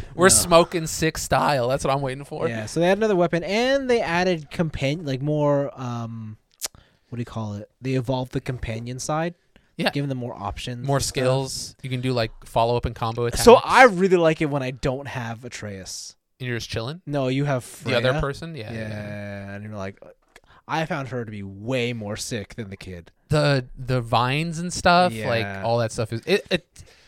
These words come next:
Speaker 1: effectively, it's all the same skills if you look at both trees.
Speaker 2: No, for sure.
Speaker 1: But they just do them in different ways.
Speaker 2: Yeah.
Speaker 1: And I, but I think the other companion's sword, the secondary sword you get,
Speaker 2: Yeah.
Speaker 1: I think that's the,
Speaker 2: That's the killer
Speaker 1: that
Speaker 2: one.
Speaker 1: one's sick.
Speaker 2: Yeah.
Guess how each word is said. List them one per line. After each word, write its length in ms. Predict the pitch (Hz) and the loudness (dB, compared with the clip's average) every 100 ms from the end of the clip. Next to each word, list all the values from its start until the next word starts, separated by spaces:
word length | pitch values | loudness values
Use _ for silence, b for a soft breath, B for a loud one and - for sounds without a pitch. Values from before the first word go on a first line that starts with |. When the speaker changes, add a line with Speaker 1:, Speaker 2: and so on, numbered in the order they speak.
| b | b
Speaker 1:
effectively, 1040 | - - 208 220 - 269 240 240 247 269 285 | -4 -2 -4 -4 -6 -6 -6 -4 -4 -4 -6
it's 180 | 180 - | -6 -4
all 200 | 160 165 | -2 -2
the 100 | 156 | -2
same 260 | - 139 127 | -4 -4 -4
skills 440 | - 131 113 113 | -4 -2 -2 -4
if 120 | 117 | -6
you 60 | 120 | -6
look 140 | 113 | -4
at 120 | 113 | -4
both 180 | 117 107 | -4 -6
trees. 460 | - 117 135 190 - | -4 -4 -4 -8 -2
Speaker 2:
No, 120 | 233 | 0
for 140 | - | 0
sure. 320 | 165 139 113 - - - | -2 -2 -2 -8 -16 2
Speaker 1:
But 160 | 156 | 2
they 80 | 156 | 4
just 220 | 160 151 | 0 -2
do 140 | 131 165 | 0 0
them 140 | 151 | 0
in 60 | 139 | -2
different 300 | 127 135 110 | -4 -4 -2
ways. 400 | 117 113 110 110 | 0 0 -2 -4
Speaker 2:
Yeah. 240 | 131 107 104 | -6 -6 -2
Speaker 1:
And 100 | 131 | 0
I, 120 | 135 | 0
but 160 | 123 147 | 2 4
I 80 | 135 | 4
think 460 | - 165 165 - _ _ - | 0 -4 -4 -12 _ _ -8
the 460 | 127 123 117 113 - _ _ | -4 0 0 -2 -6 _ _
other 160 | 127 131 | -6 -6
companion's 640 | 135 120 123 120 110 104 | -6 -6 -6 -6 -10 -10
sword, 560 | - - 110 110 101 95 - - | -12 -8 -4 -4 -6 -8 -16 -12
the 80 | |
secondary 580 | 120 113 - 127 131 135 | -6 -6 -6 -6 -6 -6
sword 320 | 131 139 139 | -6 -4 -4
you 100 | 135 | -4
get, 260 | 117 151 165 | -2 -2 -2
Speaker 2:
Yeah. 160 | 107 101 _ _ | -6 -12 _ _
Speaker 1:
I 40 | |
think 180 | 127 123 | -12 -4
that's 440 | 104 104 - - | 0 0 -2 -10
the, 400 | 117 104 82 92 - _ _ _ | -8 -6 -6 -8 -12 _ _ _
Speaker 2:
That's 180 | 104 101 | -18 -18
the 100 | - | -18
killer 200 | - 107 | -10 -6
Speaker 1:
that 120 | 110 | -6
Speaker 2:
one. 120 | 95 85 | -6 -10
Speaker 1:
one's 120 | - | -12
sick. 420 | - - - - | -10 -10 -12 -14
Speaker 2:
Yeah. 260 | 107 92 | -12 -12